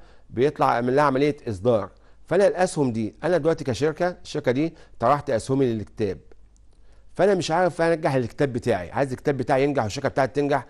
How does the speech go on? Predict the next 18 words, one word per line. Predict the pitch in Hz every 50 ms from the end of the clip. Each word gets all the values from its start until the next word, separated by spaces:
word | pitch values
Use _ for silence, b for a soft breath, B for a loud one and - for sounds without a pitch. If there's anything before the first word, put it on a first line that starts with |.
| b b b b b
والكتاب | 101 90 - - 147 147 135
هينجح | 135 135 143 143 131 123 104
فيه | - 127 131 135 131 131 - - - - _ _ _ - - - - - -
وانزل | 104 113 135 135 120 127 120
الاسهم | 131 135 - 143
بتاعتي | 117 113 117 135 127 - 107
في | -
سوق | - 135 127
المال. | 117 110 107 104 95 87 85 - b b b b b b b b b
فباجي | - 131 147 190 196 180 160
اروح | 147 160 165
لشركه | 151 127 113 - 160 147 - - 113
متخصصه، | 113 107 - - - 104 - - - 151 - 170 156 - -
الشركه | - - - 156 151 - 131 113
دي | 110 110 110 120
هي | 139 139
بتقوم | 123 - - 143 135
بعمليه | 123 120 110 110 117 127 131 120 98